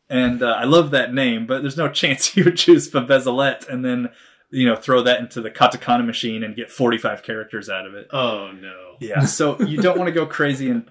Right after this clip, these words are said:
Speaker 1: and punish either side. So then, by default, everybody chooses a really short name. You need, like,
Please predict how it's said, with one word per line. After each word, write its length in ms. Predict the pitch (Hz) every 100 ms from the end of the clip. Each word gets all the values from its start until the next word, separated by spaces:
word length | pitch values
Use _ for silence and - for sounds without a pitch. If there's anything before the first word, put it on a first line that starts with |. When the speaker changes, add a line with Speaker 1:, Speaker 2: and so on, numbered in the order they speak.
| -
Speaker 1:
and 180 | 117 -
punish 320 | 123 117 123
either 200 | 117 107
side. 320 | - 113 104
So 100 | 143
then, 320 | 143 180 170 - - 147 - _ _ _ 135
by 220 | 123 131
default, 420 | 123 - 160 -
everybody 400 | 135 123 123 120
chooses 340 | 113 131 110 107
a 60 |
really 220 | 104 113 107
short 420 | - - 135 -
name. 240 | 104 98
You 60 | 107
need, 140 | 120
like, 180 | 120 110